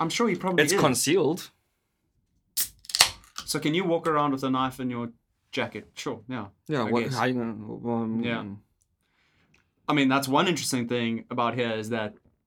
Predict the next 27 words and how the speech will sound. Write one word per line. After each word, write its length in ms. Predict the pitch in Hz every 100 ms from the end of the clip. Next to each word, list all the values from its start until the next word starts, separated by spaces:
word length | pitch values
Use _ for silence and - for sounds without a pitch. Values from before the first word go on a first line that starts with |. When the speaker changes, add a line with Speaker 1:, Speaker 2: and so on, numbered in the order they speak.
| _ _ -
Speaker 1:
everybody 340 | 170 165 156
has 180 | 151 147
to 60 | 139
wear, 400 | 139 135 131 - _ _ _ _ -
like, 240 | 131 117
wearing 320 | 135 156 156 135
a 40 |
helmet 600 | 135 139 135 - - - _ _ _ _ -
on 140 | 123
a 20 |
motorbike 680 | 120 147 143 104 98 143 - _ _ _ _ _ _ _ _ _ -
is 100 | 135
the 80 | 127
law, 280 | 131 107 98
right? 360 | 107 185 214 -
Speaker 2:
Mm-hmm. 300 | 127 120 135 - -
Speaker 1:
Unless 300 | 131 123 123
you 80 | 120
Sikh. 360 | - 147 - _ _ _ _ _ _ _
Because 600 | 131 123 123 117 117 107
they've, 440 | 123 120 120 117 - _ _ _ - -
yeah, 300 | 117 156 101 - -
they 60 | 120
have, 140 | 123
like, 220 | 120 117 117
a 380 | 117 113 113
religion, 580 | 110 120 123 127 131 127